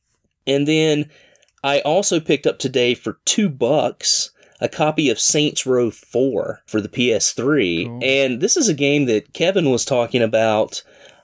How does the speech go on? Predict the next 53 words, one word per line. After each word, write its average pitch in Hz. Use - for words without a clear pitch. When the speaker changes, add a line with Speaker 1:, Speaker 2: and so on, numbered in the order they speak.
Speaker 1:
on 123
the 113
Retro 123
Fandango 117
podcast. 87
Is 110
this 185
a 208
game 202
that 170
you 147
would 156
have 143
some 123
interest 147
in 143
playing? 151
I 143
know 185
he 208
brings 160
it 143
up 156
all 113
the 101
time 104
and 98
says 117
it's, -
like, 120
a 135
really 131
fun 117
game. 127
I 139
don't 82
know 131
anything 156
about 104
the 120
series, 110
but 113
I -
thought 131
I 123
would 117
pick 147
it 139
up 139
for 117
two 120
bucks 117
and 104